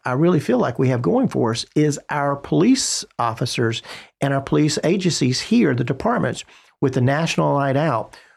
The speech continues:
bringing the officers out to the public so that the kids and so that the families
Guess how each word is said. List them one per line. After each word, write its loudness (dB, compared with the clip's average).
bringing 2
the 2
officers 0
out -2
to -2
the 0
public -2
so 0
that 0
the -2
kids 0
and -2
so 0
that -4
the -6
families 0